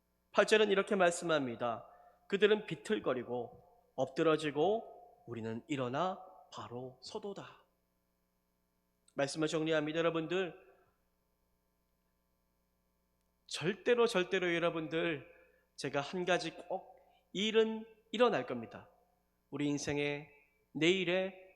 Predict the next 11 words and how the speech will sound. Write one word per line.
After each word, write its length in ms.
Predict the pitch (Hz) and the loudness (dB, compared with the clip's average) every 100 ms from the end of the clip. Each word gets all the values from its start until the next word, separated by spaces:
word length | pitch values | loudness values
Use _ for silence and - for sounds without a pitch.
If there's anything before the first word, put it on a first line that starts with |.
| _ - | _ -4
환란은 600 | 151 147 147 160 156 - | 0 2 2 0 -4 -10
반드시 540 | - 131 139 147 156 151 | -6 -6 -6 -8 -8 -10
찾아올 380 | - 196 131 | -12 -10 -10
겁니다. 380 | - 180 139 - _ _ _ _ _ _ _ _ _ _ _ _ _ _ _ _ _ _ _ _ _ _ _ _ _ - | -10 -14 -16 -20 _ _ _ _ _ _ _ _ _ _ _ _ _ _ _ _ _ _ _ _ _ _ _ _ _ -12
그때, 480 | 175 170 196 196 - - - _ _ _ _ _ _ _ _ _ _ _ _ _ - | -6 0 0 -2 -8 -20 -20 _ _ _ _ _ _ _ _ _ _ _ _ _ -12
그때가 380 | 160 - 226 208 | -6 -2 0 0
여러분들 640 | 185 165 151 156 165 160 - _ _ _ _ _ _ _ _ _ _ _ _ _ | 0 -2 -2 -2 -4 -8 -16 _ _ _ _ _ _ _ _ _ _ _ _ _
하나님을 480 | - - 262 262 254 | -10 -6 -6 -4 -4
만날 380 | 202 151 165 165 | -4 -4 -4 -4
때인 220 | 160 151 | -4 -4
줄 360 | 143 151 151 | -4 -6 -6